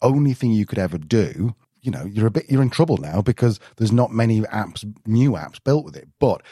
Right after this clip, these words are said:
if you understand software architecture, if you understand the basics of it, and it just so happens that cobol is the language you use, but you can also just as easily move to P H P or Rust or anything Go or anything that's, like, you've learned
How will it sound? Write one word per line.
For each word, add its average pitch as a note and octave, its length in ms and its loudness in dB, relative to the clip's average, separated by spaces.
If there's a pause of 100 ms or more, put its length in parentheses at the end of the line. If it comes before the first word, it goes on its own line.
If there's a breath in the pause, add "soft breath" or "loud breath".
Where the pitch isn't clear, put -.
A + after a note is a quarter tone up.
(140)
if A2 240 -6
you C#3 140 4
understand A#2 420 0
software G2 380 -4
architecture, F#2 500 -6
if E2 100 -8
you C3+ 160 4
understand A#2+ 800 0
the F#2+ 120 -2
basics A2+ 640 -2
of - 80 -12
it, C#2 160 -20 (420 soft breath)
and A2 80 4
it G#2 60 2
just G#2+ 240 0
so A#2+ 100 4
happens G2 600 0
that E2 260 -4 (240 loud breath)
cobol F#2+ 380 0
is G2 100 0
the G2 100 0
language F2+ 380 0
you E2 60 -10
use, F2 240 -4
but G2 120 -6
you G2 120 0
can G2 120 0
also A2+ 280 4
just G2+ 280 -4
as G2 60 2
easily G2 200 0
move F#2 300 0
to E2 200 -4
P F#2 180 -4
H E2+ 220 -8
P A2+ 220 2
or D2+ 120 -4
Rust G2+ 420 0
or C#2 160 -10 (400 loud breath)
anything A#2 440 2
Go A2+ 220 6
or F#2 200 2
anything C#3+ 320 4
that's, - 160 -8
like, F#2+ 220 -2 (420 loud breath)
you've A#2+ 220 2
learned A#2 460 4